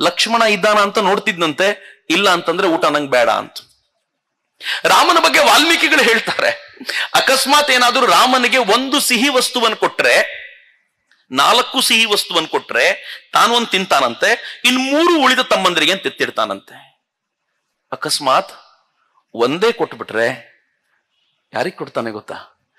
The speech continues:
ಭರತನಿಗೆ ಅಂತ ಎತ್ತಿಡ್ತಾನೆ, ತಾನು ಅದನ್ನು ತಿನ್ನೋದಿಲ್ಲ ಅಂತ. ಭರತ ಅಂದ್ರೆ ಅಷ್ಟು ಪ್ರೇಮ ರಾಮನಿಗೆ ಅಂತ. ಏನ್ ಬಾಂಧವ್ಯ ಅದು! ಆದ್ರೆ ದುರಂತ ಏನಾಗ್ಬಿಡ್ತು ಅಂತಂದ್ರೆ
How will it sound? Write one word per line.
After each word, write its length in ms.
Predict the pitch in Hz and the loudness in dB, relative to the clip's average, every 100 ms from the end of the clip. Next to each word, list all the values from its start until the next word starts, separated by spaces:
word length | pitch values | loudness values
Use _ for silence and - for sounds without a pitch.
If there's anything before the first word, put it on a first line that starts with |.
| - - - | -20 -20 -16
ಭರತನಿಗೆ 720 | 117 135 185 202 196 185 165 | -6 -2 0 0 -2 -2 -6
ಅಂತ 160 | 151 160 | -4 -2
ಎತ್ತಿಡ್ತಾನೆ, 1000 | 123 - 113 - 107 110 143 - - _ | -4 -4 -6 -6 -8 -6 -8 -12 -20 _
ತಾನು 200 | 127 131 | -4 -2
ಅದನ್ನು 320 | 113 135 160 190 | -2 -4 -10 -8
ತಿನ್ನೋದಿಲ್ಲ 500 | 131 117 110 104 98 | -8 -8 -8 -6 -8
ಅಂತ. 200 | 110 110 | -8 -12
ಭರತ 400 | 110 135 170 143 | -6 -4 -2 -4
ಅಂದ್ರೆ 280 | 127 127 - | -4 -6 -6
ಅಷ್ಟು 560 | 139 - - 269 - | -10 -10 -6 -6 -6
ಪ್ರೇಮ 300 | - 170 190 | -4 -2 0
ರಾಮನಿಗೆ 480 | 170 123 120 - 110 | 0 0 -4 -16 -20
ಅಂತ. 520 | 113 _ - _ - _ _ _ _ _ _ _ _ - - - | -20 _ -20 _ -20 _ _ _ _ _ _ _ _ -16 -6 0
ಏನ್ 240 | 320 320 | 2 2
ಬಾಂಧವ್ಯ 460 | - 285 311 330 320 | 2 2 2 2 2
ಅದು! 260 | 285 165 110 - - - - _ _ _ _ _ _ - - - | 2 0 -2 -6 -12 -20 -20 _ _ _ _ _ _ -14 -12 -2
ಆದ್ರೆ 320 | 208 269 247 185 | 0 2 0 2
ದುರಂತ 320 | 262 302 311 | 2 4 4
ಏನಾಗ್ಬಿಡ್ತು 540 | 262 247 247 208 214 214 | 4 2 2 0 -2 -2
ಅಂತಂದ್ರೆ 800 | 202 196 214 147 113 175 - | 0 0 2 2 2 -2 -4